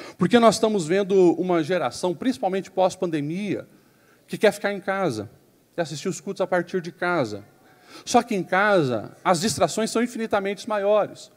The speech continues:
porque enquanto tá em casa, ali, às vezes, tá conversando com fulano, tá arrumando guarda-roupa, tá fazendo uma comida, Deus não aceita esse culto assim. Precisamos estar atentos e ensinar o povo concernente a isso.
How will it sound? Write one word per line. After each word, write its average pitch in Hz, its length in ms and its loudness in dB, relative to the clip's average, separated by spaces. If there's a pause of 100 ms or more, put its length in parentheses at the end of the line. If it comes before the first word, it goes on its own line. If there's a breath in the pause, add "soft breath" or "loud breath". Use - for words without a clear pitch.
(200 soft breath)
porque 180 180 0
enquanto 214 340 2
tá 196 140 0
em 190 60 -2
casa, 202 760 2 (380 soft breath)
ali, 202 500 0
às 165 160 0
vezes, 170 460 0 (180)
tá 170 120 2
conversando 160 580 -2
com 165 100 -6
fulano, 202 440 0
tá 180 100 -2
arrumando 156 380 -2
guarda-roupa, 160 580 2
tá 160 140 0
fazendo 160 400 0
uma 170 160 -4
comida, 196 560 0 (600 loud breath)
Deus 180 300 6
não 185 140 0
aceita 175 460 -2
esse 120 160 -8
culto 107 360 -8
assim. - 300 -10 (480)
Precisamos 170 320 2
estar 175 160 2
atentos 170 400 2 (120)
e 180 60 0
ensinar 175 320 4
o 180 80 8
povo 180 300 6
concernente 180 640 6 (160 loud breath)
a 180 140 8
isso. 202 420 4